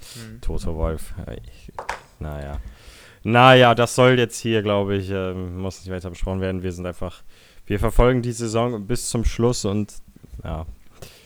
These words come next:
Speaker 2: wir werden ja sehen, was passiert. Äh, Mercedes zurzeit nicht Erster in der Team-W M.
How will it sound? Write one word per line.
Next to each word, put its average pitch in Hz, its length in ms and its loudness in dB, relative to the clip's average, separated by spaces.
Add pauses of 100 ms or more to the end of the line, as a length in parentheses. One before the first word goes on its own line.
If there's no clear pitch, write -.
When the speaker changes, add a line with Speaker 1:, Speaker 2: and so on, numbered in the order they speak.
(220)
Speaker 2:
wir 104 320 2
werden 110 220 4
ja 107 120 6
sehen, 110 340 4 (160)
was 98 360 2
passiert. 107 600 2
Äh, 95 500 0
Mercedes 101 580 -4 (260)
zurzeit - 480 2
nicht 120 540 4 (140)
Erster 110 480 2
in 101 80 -2
der 104 120 0
Team-W 117 440 2
M. 110 300 4